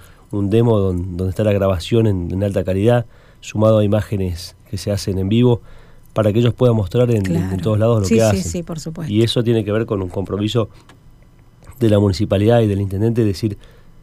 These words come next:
Speaker 1: cómo preponderar o poner en valor mucho más allá de lo que se puede a nuestros artistas. Y, y trabajamos netamente pensando en eso. Eh,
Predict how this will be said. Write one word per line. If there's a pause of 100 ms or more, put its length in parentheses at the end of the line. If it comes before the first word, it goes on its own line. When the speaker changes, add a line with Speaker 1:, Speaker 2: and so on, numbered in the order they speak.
(300)
Speaker 1:
cómo (440)
preponderar
o
poner
en
valor (160)
mucho
más
allá
de
lo
que
se
puede
a
nuestros
artistas. (580)
Y,
y
trabajamos (180)
netamente
pensando
en
eso. (500)
Eh,